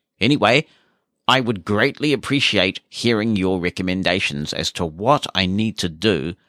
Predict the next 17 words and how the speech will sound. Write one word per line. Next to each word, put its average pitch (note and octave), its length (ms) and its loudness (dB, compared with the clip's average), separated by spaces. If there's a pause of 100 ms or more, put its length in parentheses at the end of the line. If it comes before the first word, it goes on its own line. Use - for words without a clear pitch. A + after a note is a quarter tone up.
(260)
so D3 220 4
that E3 160 2
I C#3+ 100 4
can C#3+ 160 0
hear D3+ 400 2
and C#3 140 -2
control A#2+ 500 2
my G2+ 180 2
computer A2+ 540 -2
via F2 260 -2
speech - 600 0
like E2 400 -4
M A2 160 2
S E2 220 -2
Teams A2 440 0
and D#2 140 -4
Sharky, - 680 -2